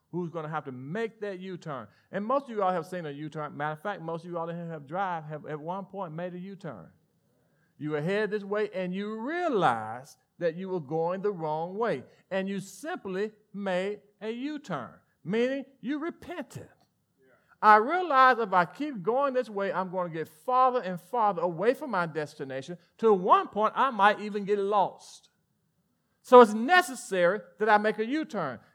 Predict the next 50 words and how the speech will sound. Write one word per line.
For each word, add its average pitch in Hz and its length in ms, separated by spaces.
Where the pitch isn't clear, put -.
If 269 180
the 269 100
United 320 520
States 330 340
are 208 140
going 254 440
that 269 340
far 277 280
and 208 200
realize 226 480
that 214 160
we 240 80
have 226 180
to 214 80
make 214 160
a 202 80
U-turn, 226 460
this 339 120
thing 269 200
was 214 100
more 220 180
spiritual 208 460
than 190 220
whatever. 208 360
When 277 120
I 339 120
first 330 380
saw 311 80
all 285 240
those 262 220
preachers 226 300
getting 220 160
together 214 320
and 170 100
praying, 214 340
laying 208 220
hands 214 180
on, 202 180
on 196 200
Donald 202 280
Trump, 233 200
I 294 80
was 151 160
mad. 147 360
"Y'all 359 200
don't 339 120
know 311 100
what 277 100
y'all 262 140
doing. 269 200